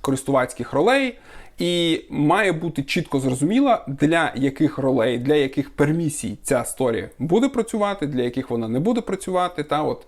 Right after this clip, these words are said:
це теж має чітко бути зрозуміло команді. Також, якщо в нашому продукті існують якісь інтеграції,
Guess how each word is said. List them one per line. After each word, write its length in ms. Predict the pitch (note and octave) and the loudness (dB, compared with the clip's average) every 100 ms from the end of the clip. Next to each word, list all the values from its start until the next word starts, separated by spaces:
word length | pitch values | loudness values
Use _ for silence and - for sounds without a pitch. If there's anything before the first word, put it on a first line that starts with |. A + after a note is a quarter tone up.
| - | -12
це 120 | - | -6
теж 320 | B2 E3+ F#3+ D3+ | -2 0 0 0
має 160 | C#3 | -2
чітко 320 | B2+ D#3+ - | -2 -4 -4
бути 200 | C3+ B2+ | -6 -6
зрозуміло 440 | - B2 A#2+ C3 B2 | -6 -4 -2 0 -2
команді. 400 | - - - - - | -6 -10 -10 -16 2
Також, 380 | A3+ A#3+ A3+ - | 2 4 0 0
якщо 260 | D#3 - F3 | -2 2 2
в 60 | |
нашому 360 | E3 E3+ E3 D3+ | 2 0 0 0
продукті 500 | D3+ D3+ F3 - D3 | 2 2 0 0 0
існують 360 | D3 E3+ D3+ | 2 2 2
якісь 260 | C#3 C3+ - | 0 -6 -2
інтеграції, 840 | B2+ D#3 E3 C4 C#4 - A3 A3 | -2 0 0 0 0 -2 -2 -2